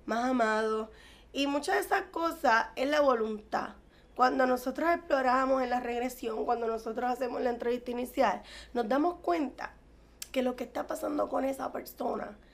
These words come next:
es que ha perdido su voluntad. Es que s-, de alguna manera se ha desconectado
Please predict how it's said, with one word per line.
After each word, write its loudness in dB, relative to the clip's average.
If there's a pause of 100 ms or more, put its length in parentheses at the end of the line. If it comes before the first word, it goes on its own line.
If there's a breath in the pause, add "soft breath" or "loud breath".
(260 soft breath)
es 2
que -8
ha -6
perdido -2 (320)
su -8
voluntad. -8 (920 soft breath)
Es -12
que -6
s-, -10
de -4
alguna 0
manera 0 (460 soft breath)
se -10
ha -8
desconectado -2